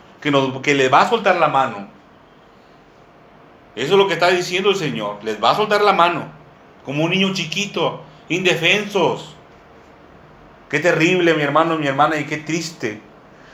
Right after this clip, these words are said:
Dice, "Y el profeta al sacerdote o al pueblo que dijere, 'Profecía del Señor, yo enviaré castigo sobre el hombre y sobre su casa'".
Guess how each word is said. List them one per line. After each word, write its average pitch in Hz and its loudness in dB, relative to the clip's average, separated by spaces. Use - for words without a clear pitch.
Dice, 147 -2
"Y 139 2
el 151 2
profeta 143 2
al 131 0
sacerdote 135 2
o 131 6
al 127 2
pueblo 170 -2
que 151 -6
dijere, 139 -4
'Profecía 143 0
del 160 0
Señor, 143 -2
yo 143 2
enviaré 143 2
castigo 135 -2
sobre 123 4
el 110 0
hombre 214 2
y 127 -10
sobre 107 -10
su 101 -20
casa'". 107 -16